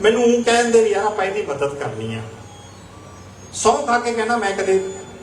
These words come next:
ਜਵਾਬ ਦੇਣ ਦਾ ਮਤਲਬ ਹੀ ਨਹੀਂ ਸੀ ਮੇਰਾ, ਸਵਾਲ ਹੀ ਨਹੀਂ ਪੈਦਾ ਹੁੰਦਾ ਸੀ ਮੈਂ ਪਿੱਛੇ ਹਟ ਜਾਂਦਾ। ਤੁਹਾਨੂੰ ਵੀ ਮੇਰੀ ਆਦਤ ਦਾ ਪਤਾ।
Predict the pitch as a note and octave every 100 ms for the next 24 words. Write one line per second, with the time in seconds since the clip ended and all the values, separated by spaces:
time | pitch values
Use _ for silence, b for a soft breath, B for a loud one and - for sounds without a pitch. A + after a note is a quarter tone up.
0 | - E3+ F#3+ - G#3 A#3+ F#3+ E3+ A3 A3+
1 | A3 E3 C#3 A#2 A2 - - D#3+ F3 A3
2 | A#3 B3+ G3+ G3+ G3+ - F3 E3+ E3 D#3+
3 | D3 C3+ A#2+ A#2+ - - - - - G#3+
4 | A3+ - C4 A#3 G#3+ F3+ - C#3+ - -